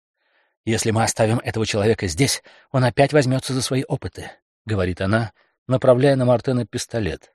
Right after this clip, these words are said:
как будто собирается пристрелить его. "Кто-нибудь непременно поддержит его,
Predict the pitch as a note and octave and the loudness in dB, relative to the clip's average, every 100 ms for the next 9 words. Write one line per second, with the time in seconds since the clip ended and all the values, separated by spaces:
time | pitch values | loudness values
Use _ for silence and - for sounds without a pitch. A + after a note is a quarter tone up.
0 | _ A2 F#2+ A2+ A#2 - A2 G2 F#2+ F2+ | _ -6 -4 -6 -6 -6 -4 -2 -4 -6
1 | - F2 - G#2 - G#2+ D2+ - - - | -10 -10 -10 -8 -6 -8 -8 -14 -16 -20
2 | _ _ _ _ _ - C3 B2 B2+ D3 | _ _ _ _ _ -2 0 0 0 0
3 | - A2+ G2 G#2 A2 G#2 A#2+ A#2 D#3 G2+ | 0 0 0 0 -2 -2 -2 2 0 0
4 | - F2+ | -6 -10